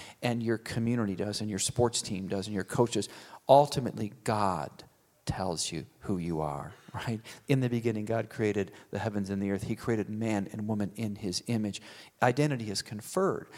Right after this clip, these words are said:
But we live in a culture, of course, that has, to your metaphor, has turned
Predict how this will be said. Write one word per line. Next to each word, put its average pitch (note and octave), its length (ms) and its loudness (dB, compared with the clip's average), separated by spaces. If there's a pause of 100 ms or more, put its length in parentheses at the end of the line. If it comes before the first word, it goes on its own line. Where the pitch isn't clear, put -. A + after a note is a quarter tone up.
But - 140 2
we B2+ 100 4
live D3 220 2
in D3 80 2
a A#2+ 60 -4
culture, C3 720 2 (140)
of - 140 -2
course, - 520 2 (520)
that A#2 180 6
has, A2 380 2 (440)
to C3 100 0
your A2+ 180 4
metaphor, C3 640 2 (500)
has A2 220 2
turned C3 560 -2